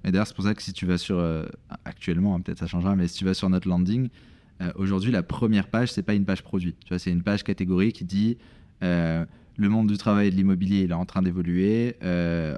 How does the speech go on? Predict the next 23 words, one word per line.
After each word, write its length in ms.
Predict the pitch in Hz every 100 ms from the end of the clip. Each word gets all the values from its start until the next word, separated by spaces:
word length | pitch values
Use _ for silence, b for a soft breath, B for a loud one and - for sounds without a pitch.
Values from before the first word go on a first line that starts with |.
| -
on 140 | 101
va 160 | 98 107
vers 160 | 101 95
plus 200 | 107 101
de 80 |
flexibilité, 800 | 92 98 - 95 95 90 104 104
plus 200 | 98 101
d'agilité 580 | 95 95 92 95 - 107
dans 120 | 98
les 100 | 92
modes 160 | 92 90
de 80 | 95
travail 480 | - 92 98 107 107
et 140 | 92
les 80 | 92
bâtiments, 480 | 95 92 95 101 101
ils 300 | 87 85 87
évoluent 360 | 87 90 95
au 60 | 90
même 180 | 90 90
rythme 160 | 90 -
que 100 | 82
ça. 220 | 107